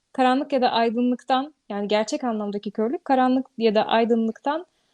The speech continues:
e, bağımsız bir şey. Yani karanlık ya da ar-,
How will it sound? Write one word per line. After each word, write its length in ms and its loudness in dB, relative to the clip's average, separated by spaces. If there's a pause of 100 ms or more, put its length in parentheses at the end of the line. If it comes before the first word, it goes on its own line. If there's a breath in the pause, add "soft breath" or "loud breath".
(300)
e, 720 2 (1400)
bağımsız 520 0
bir 60 -4
şey. 320 -6
Yani 280 -6
karanlık 440 -6
ya 140 -4
da 180 0
ar-, 320 -4